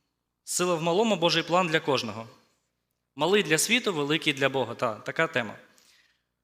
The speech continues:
Отже, ми з вами живемо в світі, який відверто побудований на повазі сили,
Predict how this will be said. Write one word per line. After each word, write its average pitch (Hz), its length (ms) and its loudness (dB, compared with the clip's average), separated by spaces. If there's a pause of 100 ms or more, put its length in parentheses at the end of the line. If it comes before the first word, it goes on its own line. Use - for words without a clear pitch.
(260)
Отже, 175 540 0 (1500)
ми 240 460 0
з 143 100 0
вами 214 260 4
живемо 180 320 0
в 165 60 -2
світі, 262 540 -2 (460)
який 202 720 -2
відверто 151 540 0
побудований 151 720 -2
на 143 200 2
повазі 151 520 2 (100)
сили, 214 680 -2